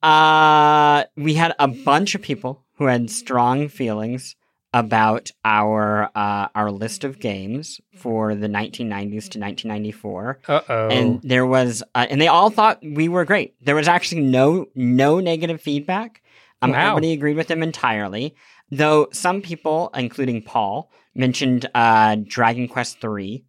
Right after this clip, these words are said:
Speaker 1: would be a good selection.
Speaker 2: Yeah, we
Speaker 1: Um,
Speaker 2: did mention the dra-, the fact that the Dragon Quest games in particular are, like, a big blind spot for us, but I'm
Speaker 1: Yes.
Speaker 2: sure it's lovely.
Speaker 1: And I have good news.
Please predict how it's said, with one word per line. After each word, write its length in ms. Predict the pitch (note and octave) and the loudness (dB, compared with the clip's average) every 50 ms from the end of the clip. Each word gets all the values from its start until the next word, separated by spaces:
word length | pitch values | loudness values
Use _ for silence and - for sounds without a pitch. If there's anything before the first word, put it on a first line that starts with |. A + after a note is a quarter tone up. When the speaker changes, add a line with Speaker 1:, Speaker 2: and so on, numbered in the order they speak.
| _ - | _ -10
Speaker 1:
would 100 | C3 A#2 | -8 -4
be 140 | A#2+ A#2+ A#2 | -2 -2 -2
a 60 | G#2+ | -2
good 260 | F#2+ - A2 G#2 G2 | -4 -6 -6 -8 -8
selection. 680 | G2 - - G#2 F#2+ G2+ - - - G#2+ G#2 A2+ C3 - _ _ | -10 -12 -10 -10 -10 -10 -12 -12 -12 -10 -10 -10 -12 -14 _ _
Speaker 2:
Yeah, 560 | - C#3 A#2+ B2+ B2+ B2 B2 B2 A#2 A#2 A#2 A2+ | -8 -6 -2 0 2 4 4 6 6 4 4 4
we 120 | A2+ F3+ | 2 2
Speaker 1:
Um, 60 | G3 G#3+ | 2 4
Speaker 2:
did 160 | A3+ A#3 G3 | 2 2 4
mention 640 | G3 G3 F3+ F#3+ F3+ - - D#3+ C#3+ C#3 C#3 D3+ - _ _ | 4 4 4 2 2 2 2 2 2 0 -2 -6 -12 _ _
the 160 | E3+ C#3+ D3 | 0 0 2
dra-, 360 | B2+ C#3 C#3 C#3 D3+ D#3+ D3+ C3+ | 4 4 4 4 4 2 0 -2
the 100 | C3 B2 | -2 0
fact 280 | - E3 D3 C3+ - - | 2 2 0 0 -2 -4
that 100 | C#3 A2+ | -4 -4
the 60 | C3 | -2
Dragon 300 | A2+ B2 B2 A#2+ A#2 A#2+ | 0 0 0 0 0 -2
Quest 220 | - C3 B2+ - - | -4 -4 -6 -4 -4
games 240 | B2+ A2+ A2 A2 A#2+ | -4 -4 -4 -2 -4
in 100 | A#2 A2 | -4 -6
particular 520 | A#2 - B2+ B2 A#2 C3 B2 B2 B2 C3 | -6 -6 -6 -4 -2 0 0 2 2 2
are, 180 | C#3+ C3+ A#2+ A2+ | 0 0 -2 -2
like, 160 | A2+ A2 - | -2 -2 -4
a 40 | A2+ | -4
big 280 | G2 - A#2 G#2+ A2 - | -4 -4 -6 -6 -6 -6
blind 260 | A2+ G#2 G2+ G#2 G2+ | -6 -6 -6 -6 -10
spot 280 | - - - G2+ G2+ - | -8 -6 -6 -6 -6 -6
for 180 | - A2+ G#2 | -8 -6 -6
us, 320 | G2 G2 G2 - - - - _ _ _ _ _ _ _ _ - | -4 -6 -6 -8 -10 -12 -14 _ _ _ _ _ _ _ _ -6
but 100 | B2+ A#2 | -2 -2
I'm 60 | - | 0
Speaker 1:
Yes. 120 | C3+ A2 - | -2 -2 -4
Speaker 2:
sure 300 | - - F#3+ F#3 F#3 F#3 | -2 2 4 4 4 4
it's 180 | F3 - - C#3+ | 2 0 0 0
lovely. 580 | C3 C3 B2 A2 A2+ G#2 G2+ F2+ - _ _ _ _ - | 2 2 2 0 -4 -10 -14 -16 -18 _ _ _ _ -2
Speaker 1:
And 100 | C3 C#3+ | 0 2
I 80 | D3+ E3 | 2 2
have 140 | E3+ C#3 | 0 0
good 160 | B2 D#3 F3+ G3+ | 0 0 2 4
news. 420 | A3 F#3 D3 C#3 D3+ F3+ - - | 4 4 4 4 2 0 -4 -8